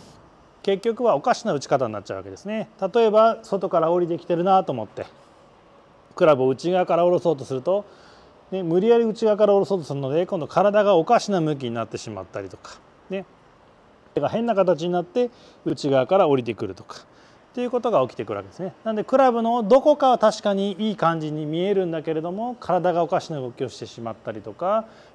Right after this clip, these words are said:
フェース面がめちゃめちゃになっていたりとかっていうことが起きてくるので、クラブの動きを意識的に変えると、変えるようなイメージで練習するというのが非常に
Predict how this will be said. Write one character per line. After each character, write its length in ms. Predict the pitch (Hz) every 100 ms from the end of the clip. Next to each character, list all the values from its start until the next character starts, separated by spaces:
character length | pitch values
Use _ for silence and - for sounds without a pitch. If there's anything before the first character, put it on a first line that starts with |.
| -
フ 80 | 160
ェ 40 |
ー 40 |
ス 100 | 156
面 160 | 165 147
が 80 | 208
め 120 | 156
ち 100 | 151
ゃ 40 |
め 100 | 147
ち 100 | 127
ゃ 40 | 131
に 40 |
な 120 | 127
っ 20 | 110
て 100 | 107
い 80 |
た 120 | 98 101
り 80 |
と 100 | 90
か 140 | 98 - - - - - _ -
っ 20 |
て 60 |
い 40 | 277
う 20 |
こ 80 | 294
と 80 | 269
が 100 | 185
起 80 | 160
き 60 |
て 100 | 151
く 100 | 135
る 100 | 113
の 120 | 107
で、 260 | 107 165 226 - _ - -
ク 220 | - 285
ラ 160 | 285 277
ブ 140 | 254
の 200 | 233 202
動 120 | 202
き 200 | 196 208
を 300 | 208 233 240
意 120 | 175
識 300 | 147 - 208
的 360 | 202 220 190 208
に 280 | 214 247 220 - - - -
変 280 | 151 165 180
え 80 | 180
る 100 | 175
と、 140 | - - - - - - - - - - - - - -
変 160 | 175 175
え 100 | 185
る 120 | 185
よ 140 | 190
う 40 | 180
な 120 | 170
イ 80 | 170
メ 220 | 175 175
ー 20 |
ジ 140 | 170 180
で 120 | 214
練 220 | 175 151
習 240 | 123 135 127
す 160 | -
る 100 | 117
と 140 | 107 - - 247
い 40 |
う 80 | 247
の 100 | 262
が 180 | 254 247 - - -
非 200 | - 180
常 280 | 190 240 240
に 200 | 240